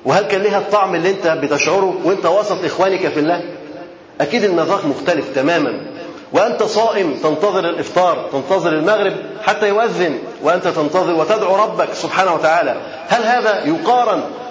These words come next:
بوقفتك مثلًا أباب، أمام دور السينما تنتظر مقعدك أو تنتظر الدخول؟ مش ممكن تكون الفرحة دي زي الفرحة دي،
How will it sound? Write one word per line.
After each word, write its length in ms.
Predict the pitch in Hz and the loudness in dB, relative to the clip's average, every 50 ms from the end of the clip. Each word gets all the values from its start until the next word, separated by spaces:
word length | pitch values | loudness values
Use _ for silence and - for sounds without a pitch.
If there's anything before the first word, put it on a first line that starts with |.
| - 139 | -2 0
بوقفتك 580 | 170 185 180 180 - - 226 233 220 202 - 196 | 2 2 2 0 0 0 0 2 2 0 0 2
مثلًا 640 | 185 214 214 214 190 180 175 170 160 151 170 - | 2 2 2 2 2 2 2 0 0 -2 0 0
أباب، 360 | 156 151 196 208 - - - - - | 2 4 2 2 2 -2 -6 -4 -2
أمام 460 | 160 175 196 208 202 180 165 147 135 165 | 0 2 2 2 2 2 0 0 0 0
دور 200 | 190 196 190 175 | 2 2 2 0
السينما 540 | 151 135 - - 196 185 180 170 160 147 - - - - - - | 0 -4 -2 0 2 2 2 2 0 -2 -4 -6 -10 -10 -2 0
تنتظر 400 | 151 147 139 175 196 165 165 147 | 0 0 2 0 0 0 0 0
مقعدك 480 | 143 139 139 - 143 147 185 175 165 - 156 | 0 0 0 2 2 2 2 2 -2 -2 -4
أو 80 | 139 | -4
تنتظر 400 | 135 147 135 - 185 180 165 160 | -2 -2 -2 0 0 0 0 0
الدخول؟ 400 | 147 - 143 131 - 180 180 175 180 - - - - - - - - - - - - - - | -2 0 -2 -2 0 0 0 0 -2 -6 -10 -12 -16 -16 -18 -18 -18 -18 -20 -20 -20 -12 -8
مش 160 | - - 208 | -6 -2 -2
ممكن 320 | 240 226 - 180 160 147 | -2 -2 -2 -2 -4 -4
تكون 260 | 160 - - 202 196 | -4 -2 -2 0 0
الفرحة 400 | 180 156 - 190 190 190 - 170 | 0 0 2 0 0 0 0 -2
دي 80 | 165 180 | 0 0
زي 120 | 156 156 143 | 0 0 0
الفرحة 340 | 131 - 147 135 - - 110 | 0 0 -2 -2 -2 -4 -6
دي، 100 | 104 | -8